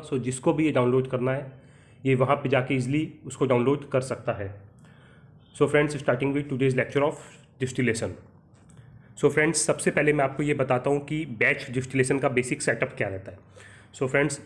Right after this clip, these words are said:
अगर आप बेसिक सेटअप में देखेंगे तो नीचे एक आपका रिबॉयलर दिया हुआ रहता है जिसमें स्टीम इन है और कंडेंसेट आउट है। After that ये कॉलम हो गया, इस कॉलम के अंदर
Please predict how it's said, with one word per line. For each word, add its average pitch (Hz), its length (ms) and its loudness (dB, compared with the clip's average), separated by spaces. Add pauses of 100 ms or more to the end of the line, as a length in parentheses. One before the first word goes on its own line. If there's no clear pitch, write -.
अगर 131 180 0
आप 135 80 2
बेसिक 135 300 2
सेटअप 139 300 0
में 139 80 2
देखेंगे 135 320 0
तो 143 120 -2
नीचे 131 300 2
एक 135 140 0
आपका 143 680 2
रिबॉयलर 127 380 2
दिया 135 180 2
हुआ 135 160 4
रहता 131 240 0
है 135 60 2
जिसमें 131 320 2
स्टीम 143 380 0
इन 139 160 2
है 147 160 0
और 123 180 -4
कंडेंसेट 127 480 0
आउट 120 220 0
है। 139 100 -6 (500)
After 131 320 2
that 135 260 0
ये 135 140 2
कॉलम 131 340 2
हो 131 160 2
गया, 139 140 2
इस 135 180 -4
कॉलम 127 320 2
के 135 100 2
अंदर 127 340 0